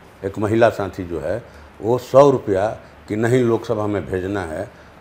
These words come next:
तो मैं समझता हूँ कि उस सौ रुपये का मुकाबला किसी का सौ करोड़ भी नहीं कर सकता है, नहीं कर सकता है। और वहाँ की जनता ने साबित किया कि जो लोग रुपये के पहाड़ पर बैठे हैं, उनको पतई के ढेर पर बैठे भूमिहीन गरीब किसानों ने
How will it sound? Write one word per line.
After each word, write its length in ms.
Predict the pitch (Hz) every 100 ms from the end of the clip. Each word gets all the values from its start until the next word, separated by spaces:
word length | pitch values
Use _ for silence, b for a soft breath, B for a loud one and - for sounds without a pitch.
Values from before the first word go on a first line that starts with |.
| -
तो 60 |
मैं 180 | 113 147
समझता 400 | 147 143 139 147
हूँ 100 | 147
कि 100 | 147
उस 200 | 139 131
सौ 220 | 120 139
रुपये 280 | 156 - 135
का 140 | 131 120
मुकाबला 600 | 110 104 107 110 127 151 - B B -
किसी 220 | 117 123
का 120 | 123
सौ 280 | - 127 139
करोड़ 280 | 127 120 110
भी 140 | 98
नहीं 180 | 87 80
कर 120 | 73
सकता 340 | - - -
है, 100 | - - - - - - -
नहीं 140 | 131
कर 120 | 151
सकता 340 | 131 127 - 127
है। 220 | 147 170 B B -
और 320 | 117 127 -
वहाँ 240 | 123 113 135
की 120 | 131
जनता 360 | 104 123 131
ने 120 | 139 135
साबित 380 | 117 123 139 -
किया 260 | 135 156 156 B B -
कि 80 | 113
जो 160 | 123
लोग 200 | 139 131
रुपये 300 | 107 110 151
के 100 | 151
पहाड़ 380 | 135 120 101 143
पर 200 | 139 127
बैठे 360 | 104 101 - 95
हैं, 340 | 80 113 147 B B B B
उनको 380 | 113 123 123 160
पतई 440 | 170 - 120 139 151
के 140 | 139
ढेर 280 | - 110 127
पर 180 | 123 107
बैठे 340 | 101 95 127
भूमिहीन 420 | 113 101 98 113
गरीब 220 | 101 98 92
किसानों 400 | - 95 92 95
ने 200 | 113